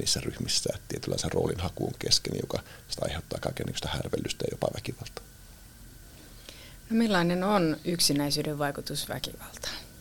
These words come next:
Speaker 1: No tuo on hyvä kysymys.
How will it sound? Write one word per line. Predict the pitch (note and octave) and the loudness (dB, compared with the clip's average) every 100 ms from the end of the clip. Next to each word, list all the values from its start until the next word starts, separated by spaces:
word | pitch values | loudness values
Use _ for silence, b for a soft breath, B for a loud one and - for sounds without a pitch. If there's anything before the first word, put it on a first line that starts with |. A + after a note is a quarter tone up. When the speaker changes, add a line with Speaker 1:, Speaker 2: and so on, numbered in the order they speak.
| - - - - - - - A2+ | -18 -18 -18 -18 -18 -18 -8 -2
Speaker 1:
No | G#2 G2 - - | 0 0 -2 2
tuo | G2+ F#2+ | 8 8
on | F#2+ - - - - - | 8 2 -10 -14 -8 -2
hyvä | G#2 G2+ | 8 8
kysymys. | F#2+ F#2+ F#2 E2+ | 10 10 10 8